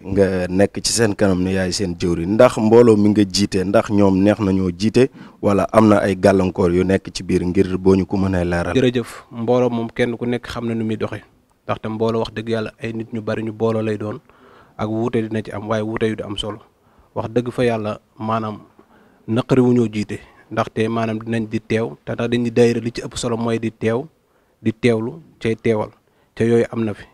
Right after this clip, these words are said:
Speaker 2: Yeneen yi des nag moom ay waxtaan ba déggoo la rek, te maanaam ci ni ñu sose daayira bi ak ni ñu ko sampe, lépp loo xam ne xalaat la, buñ koy yëkkatee, dañuy wax ni jëwriñ,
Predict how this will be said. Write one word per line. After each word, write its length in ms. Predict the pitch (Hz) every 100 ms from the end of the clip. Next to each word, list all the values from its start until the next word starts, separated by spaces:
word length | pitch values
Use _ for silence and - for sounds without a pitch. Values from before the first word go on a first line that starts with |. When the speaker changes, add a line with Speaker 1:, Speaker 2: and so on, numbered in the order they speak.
| _ -
Speaker 2:
Yeneen 300 | 123 123 120
yi 80 |
des 180 | 123 123
nag 120 | 127
moom 240 | 113 107 135 _
ay 100 | -
waxtaan 300 | 113 - 110 110
ba 60 |
déggoo 280 | 110 117 110
la 120 | 104
rek, 140 | 110 - _ - - _
te 80 | 113
maanaam 400 | 113 113 113 104 - - -
ci 100 | 120
ni 80 | 127
ñu 120 | 135
sose 260 | 127 127 123
daayira 300 | 123 113 107
bi 60 | -
ak 80 | 117
ni 100 | 120
ñu 60 | 123
ko 80 |
sampe, 360 | 123 120 110 - - _ _
lépp 240 | 113 123 -
loo 140 | 127
xam 140 | 120 120
ne 80 |
xalaat 300 | 113 117 113 110
la, 160 | 107 _ - - -
buñ 120 | 117
koy 200 | 123 120
yëkkatee, 380 | 120 - - 104 - _ _ _ _ -
dañuy 140 | 117
wax 120 | 117
ni 80 | 117
jëwriñ, 400 | 113 123 117 135